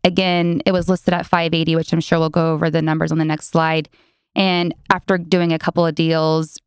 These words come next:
recently, I just knew with such low inventory plus low interest rates that this one is gonna go for well over six hundred thousand if it hit the M L S. So just explaining the opportunity, the appreciation value,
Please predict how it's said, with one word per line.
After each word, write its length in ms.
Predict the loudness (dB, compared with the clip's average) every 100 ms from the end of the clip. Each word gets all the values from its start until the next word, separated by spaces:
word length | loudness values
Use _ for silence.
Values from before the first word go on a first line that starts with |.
| _ -4
recently, 920 | 0 0 0 0 0 0 0 -2 -6 _ _ _ -8
I 200 | -6 -2
just 240 | -2 0
knew 300 | 0 2 0
with 140 | -2 -2
such 300 | -2 -4 -2
low 300 | -2 0 0
inventory 840 | -2 0 -2 0 -2 0 -2 -4 -4
plus 340 | -2 -2 0
low 140 | -2
interest 480 | 0 -2 -2 -4 0
rates 360 | 0 0 -4 -6 0
that 340 | 0 0 -2
this 320 | 0 0 2 0
one 160 | 2
is 140 | -2 -2
gonna 200 | -2 0
go 220 | 0 0
for 380 | 0 0 2 0
well 320 | 0 0 0
over 220 | 0 -2
six 320 | -2 -4 -2
hundred 340 | -2 0 0 0
thousand 640 | 0 0 -2 -2 -2 -2 -2
if 120 | -2
it 140 | -2
hit 200 | -2 0
the 240 | 0 0 0
M 120 | 0
L 120 | 0
S. 140 | -2
So 360 | -4 -2 0 -2 _ _ _ -2
just 160 | 0 0
explaining 560 | -4 -2 0 2 0 0
the 80 |
opportunity, 840 | 0 -2 0 0 0 0 0 0 -2
the 340 | -2 -2 -4
appreciation 800 | -6 -6 -6 -2 -2 0 -2 -2
value, 720 | 0 0 0 0 0 0 -2